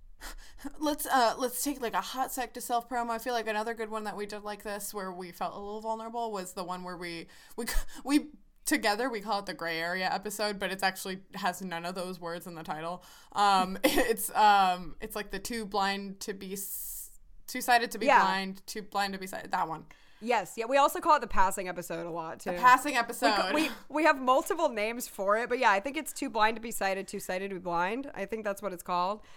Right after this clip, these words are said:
Speaker 2: Um, that is probably my favorite episode we've ever done.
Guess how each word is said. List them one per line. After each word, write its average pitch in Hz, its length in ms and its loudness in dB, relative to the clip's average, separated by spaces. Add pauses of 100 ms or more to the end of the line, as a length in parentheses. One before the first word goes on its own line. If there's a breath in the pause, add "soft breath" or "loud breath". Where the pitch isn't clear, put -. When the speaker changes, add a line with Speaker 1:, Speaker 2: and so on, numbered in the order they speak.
(300 soft breath)
Speaker 2:
Um, 180 460 2 (380)
that 277 360 6
is 226 160 2
probably 381 240 4
my 277 140 0
favorite 196 320 0
episode 175 340 -6
we've 170 100 -6
ever 165 180 -8
done. 143 340 -10